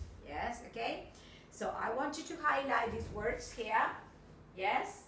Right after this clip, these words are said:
okay, big, aquarium, dismiss, prey, sucker, and welfare. Yes, is it clear? Yes, okay. So, let's solve the key vocabulary first,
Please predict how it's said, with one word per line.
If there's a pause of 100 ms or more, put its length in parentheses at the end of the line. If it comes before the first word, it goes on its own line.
okay,
big, (640)
aquarium, (1300)
dismiss, (540)
prey, (380)
sucker, (520)
and (200)
welfare. (480)
Yes, (100)
is
it
clear? (520)
Yes, (120)
okay. (420)
So, (880)
let's
solve
the
key
vocabulary (140)
first,